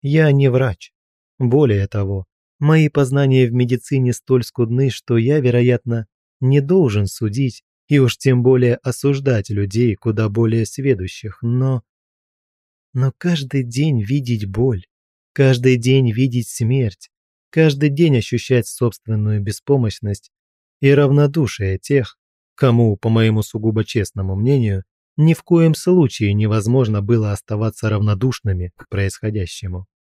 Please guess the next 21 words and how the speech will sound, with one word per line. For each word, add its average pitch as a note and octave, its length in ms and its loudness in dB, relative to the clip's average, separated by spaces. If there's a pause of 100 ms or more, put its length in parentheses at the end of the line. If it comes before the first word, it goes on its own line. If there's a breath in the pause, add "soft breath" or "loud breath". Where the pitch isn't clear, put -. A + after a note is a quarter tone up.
(540)
А A2+ 200 2
они E3 260 2
пребывали C3+ 680 0
в A#2+ 120 -4
некотором C#3+ 580 -2
странном D3+ 720 -2
оцепенении, C#3+ 840 -2 (340)
которого A2+ 460 0
я A#2 240 2
не G2+ 180 -2
понимал. G#2+ 520 -4 (480)
Люди D#3 540 2 (180)
умирали. D3 640 2 (460)
Ежедневно, A#2+ 920 0 (400)
ежечасно, C#3 1000 -2 (380)
в G2+ 180 -2
муках, A2 680 0
в A2 220 -6
боли, G#2+ 460 -2 (200)
в - 60 -20
страхе. G#2+ 680 -6